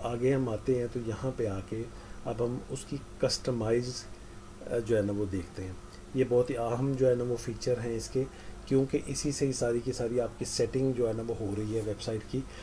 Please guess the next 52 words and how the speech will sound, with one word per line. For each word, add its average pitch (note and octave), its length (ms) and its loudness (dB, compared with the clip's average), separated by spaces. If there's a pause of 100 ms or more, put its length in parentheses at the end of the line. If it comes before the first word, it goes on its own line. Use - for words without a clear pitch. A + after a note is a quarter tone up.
(180)
तो B2+ 60 -4
मैंने B2 160 4
आपको A#2 220 -4
कहा B2+ 140 6
था C#3 120 0
कि C3+ 120 0
ये B2+ 180 2
appearance C#3 520 4
का C3 140 2
menu A#2 320 2
बहुत G#2 280 0
ज़्यादा A#2 200 4
ज़रूरी A2 360 0
है, A#2 100 2
इसको A2 180 -2
आप G#2+ 60 2
बड़े G#2+ 180 0
अच्छी A2+ 180 -2
तरह A#2+ 180 2
से - 140 -4
समझ B2 300 -2
लीजिएगा। A2+ 500 -2 (360)
अगर B2+ 180 6
आप B2+ 140 6
ये A#2+ 120 2
समझ B2+ 320 2
लेंगे B2 480 2
तो A#2+ 120 -4
फिर A#2+ 200 0
आग-, - 260 -4
आगे A2+ 280 -4
सारे A2+ 240 0
के A#2+ 80 -4
सारे A2+ 220 -2
काम A2 260 -2
ज़्यादा A2 300 -2 (140)
आसानी A2+ 320 0
से A2 140 -2
जो G2 120 -2
है F#2+ 80 -2
ना G2 60 -4
वो G2 120 -4
हो G2 60 -6
सकेंगे। - 380 -8 (480)
तो - 60 4
अब B2 140 6
हम C3+ 140 6
चलते A#2+ 300 2
हैं B2+ 200 2
customize A2 540 2
की G2 100 -8
तरफ। F2+ 200 -8